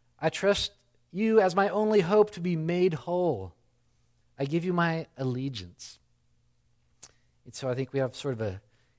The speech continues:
combined challenge depending on where you fall here. And that's, today's the day for onlookers to become followers and followers to become inviters.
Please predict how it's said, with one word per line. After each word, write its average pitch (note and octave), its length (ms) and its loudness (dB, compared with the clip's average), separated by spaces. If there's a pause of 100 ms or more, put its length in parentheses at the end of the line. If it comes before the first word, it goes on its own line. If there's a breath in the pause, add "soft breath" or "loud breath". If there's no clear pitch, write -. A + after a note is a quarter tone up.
combined D3 460 2
challenge D#3 500 -2
depending D3 400 -4
on C3 340 -2 (220)
where C#3 440 0
you B2+ 160 -2
fall C#3+ 320 -6
here. A2 420 -10 (720)
And B2 80 -16
that's, - 320 -12 (280)
today's G3 400 -4
the G3 80 -6
day G3 160 6
for D#3 320 -4
onlookers E3 840 -4 (160)
to C3+ 80 -10
become B2+ 320 -6
followers F2+ 760 -8 (460 soft breath)
and B2+ 120 -8
followers B2+ 760 -2
to G#2 100 -20
become G2+ 560 -16 (100)
inviters. F2+ 640 -14